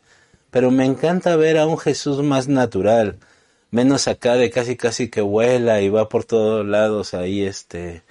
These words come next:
con una cara extraña, ¿no? Eh, se ha hablado mucho de cómo podría haber sido Jesús, más que físicamente de carácter, en que era muy agradable y que los niños se acercaban.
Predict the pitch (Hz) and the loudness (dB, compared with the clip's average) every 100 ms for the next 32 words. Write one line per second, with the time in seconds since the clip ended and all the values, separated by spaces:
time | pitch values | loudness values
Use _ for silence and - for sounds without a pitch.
0 | _ _ - 101 104 110 107 - 110 110 | _ _ -8 -4 -2 -2 -2 -2 0 0
1 | 98 - - 101 107 87 82 98 120 _ | -4 -6 -2 -2 -2 -6 -8 -10 -12 _
2 | - - - 107 113 117 113 - 143 147 | -20 -20 -12 -2 2 2 2 2 2 4
3 | 151 151 143 147 143 151 156 147 131 131 | 4 4 4 0 0 0 2 0 0 -2
4 | 123 120 117 120 120 127 123 120 104 - | 0 2 4 4 2 2 0 0 -2 -2
5 | 120 117 117 139 135 - 123 127 135 123 | -4 -2 0 0 -2 -4 -4 -6 -4 -2
6 | 110 113 113 120 101 - 98 120 - 90 | -2 -2 -4 -4 -4 -4 -2 -4 -4 -8
7 | 87 - _ _ _ - 110 110 104 107 | -8 -14 _ _ _ -4 -2 0 -2 -2
8 | 104 92 123 131 131 135 135 131 113 123 | -4 0 2 2 2 2 2 2 2 2
9 | 131 117 107 104 107 110 104 113 - 107 | 2 0 -2 -2 -2 -4 -4 -4 -4 -2
10 | - 147 127 101 | 0 2 0 -4